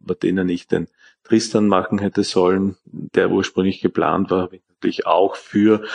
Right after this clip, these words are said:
Bayreuth, ähm, dann nicht gemacht. Ja. Und also neben dem, ähm, Schaden, den die Künstlerseele nimmt, ist das natürlich auch ein riesengroßer finanzieller Schaden,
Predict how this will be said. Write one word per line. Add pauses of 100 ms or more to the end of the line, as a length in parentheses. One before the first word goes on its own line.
(440)
Bayreuth,
ähm,
dann
nicht
gemacht. (100)
Ja. (360)
Und
also
neben
dem, (380)
ähm, (560)
Schaden, (420)
den (140)
die
Künstlerseele
nimmt,
ist
das
natürlich
auch
ein
riesengroßer
finanzieller
Schaden,